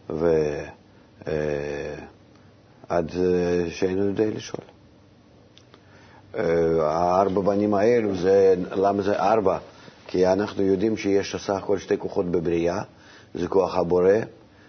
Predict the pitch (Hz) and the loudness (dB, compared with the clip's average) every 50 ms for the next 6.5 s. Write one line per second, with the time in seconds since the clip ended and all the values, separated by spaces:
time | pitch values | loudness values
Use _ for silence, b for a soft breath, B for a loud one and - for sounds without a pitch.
0 | b b - 85 87 82 - 87 82 - - - 90 87 90 101 110 110 95 90 | b b -4 -2 -2 -2 -2 -4 -6 -6 -6 -4 -2 0 0 0 0 0 -2 -2
1 | - - 95 90 85 - - 85 85 90 87 82 90 92 85 80 76 - - 87 | 0 0 0 0 0 -2 -4 -4 -4 -2 0 0 0 0 0 -2 -2 -2 -2 -2
2 | 87 82 78 80 73 - 82 73 73 78 73 73 78 92 104 104 - B B B | -2 -2 -4 -6 -8 -6 -6 -4 -4 -4 -2 -2 -4 -4 -6 -8 -12 B B B
3 | B B B B B B - 85 - - - - - 110 101 - 98 - 101 101 | B B B B B B -12 -12 -10 -10 -8 -2 -2 -2 -2 -2 -4 -4 -2 -2
4 | - 107 101 104 104 101 90 82 76 - - B B B B B B B B - | 0 2 4 4 4 4 4 2 -2 -8 -12 B B B B B B B B 2
5 | 98 98 95 95 95 98 - - 92 95 92 95 92 95 90 - - 143 135 117 | 2 2 2 0 -2 -4 -4 -4 -2 -2 -2 -2 -2 -4 -4 -2 -2 0 2 4
6 | 107 95 92 90 87 87 87 87 90 101 | 4 4 4 2 2 2 2 2 0 -2